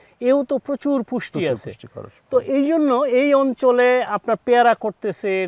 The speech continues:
Speaker 1: ড্রাগন করতেছে, অ্যাভোকাডো করতেছে, শরীফা করতেছে,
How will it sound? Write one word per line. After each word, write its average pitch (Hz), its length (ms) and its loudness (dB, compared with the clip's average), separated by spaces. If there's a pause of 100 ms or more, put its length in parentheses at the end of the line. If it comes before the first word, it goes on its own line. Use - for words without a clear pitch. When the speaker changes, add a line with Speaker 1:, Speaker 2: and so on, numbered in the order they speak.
Speaker 1:
ড্রাগন 196 420 -2
করতেছে, 185 720 -6
অ্যাভোকাডো 190 520 -2
করতেছে, 180 680 -10
শরীফা 196 440 -6
করতেছে, 170 760 -10